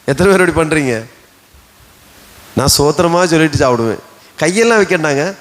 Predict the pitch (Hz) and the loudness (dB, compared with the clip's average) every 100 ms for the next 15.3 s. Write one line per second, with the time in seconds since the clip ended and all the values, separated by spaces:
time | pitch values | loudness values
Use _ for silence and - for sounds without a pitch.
0 | - 147 131 120 110 123 123 127 113 101 | -6 -2 -2 -2 -2 -2 -2 0 -2 -2
1 | 98 87 - - - - 127 151 175 170 | -8 -10 -18 -20 -20 -6 -2 2 2 2
2 | 160 165 175 175 165 165 170 180 175 165 | 0 -2 0 0 0 0 0 0 0 0
3 | 156 151 151 156 156 143 135 120 113 101 | -2 0 0 2 0 0 0 -2 -2 -6
4 | - - - 131 160 165 170 180 160 147 | -14 -18 -6 -2 0 0 0 0 0 0
5 | 165 190 220 160 - - _ _ _ - | 2 2 0 -8 -20 -20 _ _ _ -6
6 | 147 143 175 139 151 127 120 98 113 170 | -4 0 0 0 -2 -2 -2 -2 -6 -2
7 | 180 151 151 151 135 113 85 - - _ | 0 2 2 2 0 -2 -10 -18 -20 _
8 | _ _ _ - - - 180 208 175 143 | _ _ _ -20 -18 -4 -2 0 0 0
9 | 156 156 165 147 135 131 123 147 143 151 | 0 2 0 0 -2 0 2 2 0 -2
10 | 160 302 165 110 - - - - 123 117 | -2 -2 -4 -10 -16 -20 -12 -4 -2 0
11 | 107 98 110 - - _ 104 104 127 127 | 0 -2 -6 -20 -20 _ -6 -2 0 0
12 | - 110 101 - 101 95 _ _ _ _ | 0 -2 -4 -6 -14 -18 _ _ _ _
13 | - - 127 127 131 127 123 147 160 104 | -20 -8 -2 -2 0 0 2 2 2 0
14 | - 101 - 92 90 87 - 151 160 135 | -2 -2 -2 -4 -8 -10 -4 -2 0 0
15 | 104 - | -2 -6